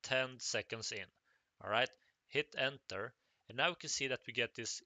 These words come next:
equal sign and ten in the U R L. That means, uh, when your visitors come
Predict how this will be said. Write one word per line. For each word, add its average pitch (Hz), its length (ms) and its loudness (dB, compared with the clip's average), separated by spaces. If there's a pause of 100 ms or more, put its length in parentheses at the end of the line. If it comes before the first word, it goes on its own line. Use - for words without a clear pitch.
equal 143 340 -2
sign 127 500 2
and 104 240 -6
ten 127 360 2 (120)
in 104 160 -8
the 104 80 -4
U 101 140 -2
R 95 120 -2
L. 90 160 -4 (300)
That 143 160 0
means, 139 720 -4 (360)
uh, 120 280 4
when 131 280 2
your 123 220 2
visitors 143 580 0
come 131 300 2